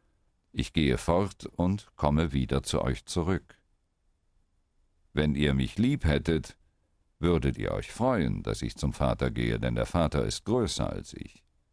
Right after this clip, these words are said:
Jetzt schon habe ich es zu euch gesagt, bevor es geschieht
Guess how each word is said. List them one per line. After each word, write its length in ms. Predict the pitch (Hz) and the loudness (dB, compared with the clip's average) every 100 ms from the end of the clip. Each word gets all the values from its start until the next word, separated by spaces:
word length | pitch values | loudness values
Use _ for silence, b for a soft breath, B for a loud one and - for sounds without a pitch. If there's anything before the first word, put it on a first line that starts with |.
| _ _ _ _ _ _ _ - | _ _ _ _ _ _ _ 0
Jetzt 420 | 95 131 - - | 0 0 -4 -6
schon 380 | - 62 55 53 | 0 0 0 0
habe 280 | 67 62 58 | 2 2 0
ich 240 | 62 55 | -4 -4
es 280 | 57 - - | -6 -8 -8
zu 160 | - - | -6 -2
euch 280 | 58 - | -2 -4
gesagt, 560 | - - 62 55 - - | -6 -2 0 0 -4 -4
bevor 460 | 139 - 123 113 - | -4 0 0 0 -2
es 180 | - | -8
geschieht 560 | - - 57 50 - | -10 -8 -6 -8 -10